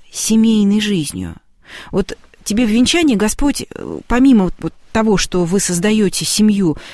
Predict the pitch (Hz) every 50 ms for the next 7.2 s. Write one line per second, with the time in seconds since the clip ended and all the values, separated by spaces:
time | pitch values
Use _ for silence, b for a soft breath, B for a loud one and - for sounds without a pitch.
0 | B B - 170 175 180 180 180 175 175 196 196 190 175 180 190 208 196 - 262
1 | 269 294 285 - - 220 185 - 165 - - 185 185 180 190 170 156 151 151 151
2 | - - 175 170 165 180 180 - - - 180 180 180 220 262 254 - 175 175 175
3 | 175 165 202 214 196 - - 170 - - 185 180 175 - - 185 185 190 185 156
4 | 170 170 170 196 269 294 262 226 B B B B B B 214 214 226 233 233 262
5 | 269 262 233 - - 220 220 226 214 208 B B B B B B B - 175 175
6 | 220 269 269 202 185 160 160 208 233 220 196 165 190 208 220 208 196 220 220 190
7 | 147 123 135 -